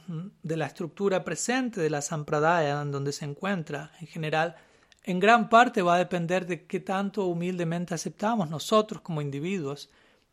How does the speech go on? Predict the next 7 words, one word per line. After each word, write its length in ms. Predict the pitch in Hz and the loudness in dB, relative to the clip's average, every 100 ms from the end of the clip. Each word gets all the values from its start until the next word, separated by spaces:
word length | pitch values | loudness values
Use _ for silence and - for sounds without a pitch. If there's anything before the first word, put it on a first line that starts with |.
| - | -18
esta 300 | 165 196 - | -8 -6 -2
tarea 340 | 175 170 180 | -2 0 2
de, 320 | 160 170 190 _ _ _ _ _ _ _ _ _ - | 2 2 -2 _ _ _ _ _ _ _ _ _ -8
de 80 | 165 | -2
cuidar 380 | 196 208 254 | 4 6 6
nuestra 260 | 240 - 160 | 2 -2 -4
individualidad. 800 | 147 135 131 131 127 131 127 | -2 -4 -4 -4 -4 -8 -12